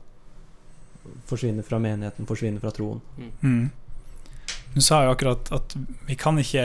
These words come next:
Speaker 3: gjøre noe for å, for å hindre det, da.
Speaker 1: Mm.
Speaker 3: Eh, og det, det er riktig at du kan ikke tvinge noen til å, til å bli i troa.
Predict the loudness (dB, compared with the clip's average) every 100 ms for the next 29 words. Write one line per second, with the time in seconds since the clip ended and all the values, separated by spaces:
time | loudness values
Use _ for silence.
0 | 4 4 4 4 2 0 2 2 0 2
1 | 6 6 4 4 4 4 4 4 2 -4
2 | -8 -2 2 2 2 0 -2 6 8 8
3 | 6 0 -2 2 6 6 4 0 -4 -4
4 | -4 -2 0 4 4 4 2 2 6 8
5 | 6 6 2 0 0 0 0 -2 -6 -8
6 | -4 0 2 2 2 0 2 2